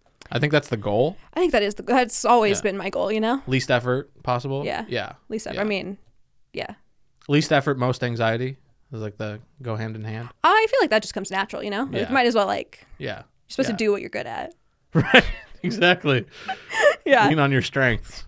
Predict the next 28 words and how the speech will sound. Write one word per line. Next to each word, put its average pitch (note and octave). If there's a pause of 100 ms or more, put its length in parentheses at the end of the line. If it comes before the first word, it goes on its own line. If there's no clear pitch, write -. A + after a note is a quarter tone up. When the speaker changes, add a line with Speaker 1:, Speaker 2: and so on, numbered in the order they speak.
Speaker 2:
Yeah. -
Speaker 1:
Yeah, A2+
exactly. G#2+ (240)
Speaker 2:
I'm C4
like, C4+ (300)
let's D#4+
talk D4+
about - (220)
Speaker 1:
Right. A2
Speaker 2:
how, G3+
uh, G#3+ (640)
Speaker 1:
Yeah. G#2 (600)
Speaker 2:
yeah, A2+ (240)
how F#3+
much F#3+
I F#3 (180)
lack G#3
focus -
and G#3
direction. G#3+ (800)
I A#3
feel -
Speaker 1:
Yeah. D4+
Speaker 2:
like -
if A3
I G3+
had G3
a F3+